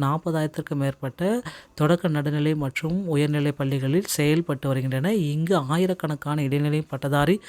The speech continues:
மற்றும் முதுகலை ஆசிரியர்கள் பணிபுரிந்து வருகின்றனர். ஒவ்வொரு பள்ளியிலும் உள்ள மாணவர்களின் எண்ணிக்கை அடிப்படையில் ஆண்டுதோறும் ஆசிரியர் பணியிடங்கள் நிர்ணயம் செய்யப்பட்டு வருகிறது. அதன்படி நடப்பு கல்வி ஆண்டிற்கு பிறகு நடந்த ஒண்ணு எட்டு ரெண்டாயிரத்தி இருபத்தி மூன்றோடைய நிலவரப்படி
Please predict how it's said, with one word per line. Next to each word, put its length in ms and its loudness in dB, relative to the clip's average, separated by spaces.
மற்றும் 300 0
முதுகலை 380 4
ஆசிரியர்கள் 640 -2
பணிபுரிந்து 580 -2
வருகின்றனர். 520 2
ஒவ்வொரு 380 6
பள்ளியிலும் 640 0
உள்ள 360 0
மாணவர்களின் 720 0
எண்ணிக்கை 400 -2
அடிப்படையில் 540 -2
ஆண்டுதோறும் 800 2
ஆசிரியர் 460 0
பணியிடங்கள் 460 -2
நிர்ணயம் 340 0
செய்யப்பட்டு 400 -2
வருகிறது. 500 2
அதன்படி 440 4
நடப்பு 340 -2
கல்வி 340 0
ஆண்டிற்கு 540 -2
பிறகு 460 -2
நடந்த 460 2
ஒண்ணு 320 2
எட்டு 220 0
ரெண்டாயிரத்தி 360 0
இருபத்தி 300 0
மூன்றோடைய 500 0
நிலவரப்படி 640 0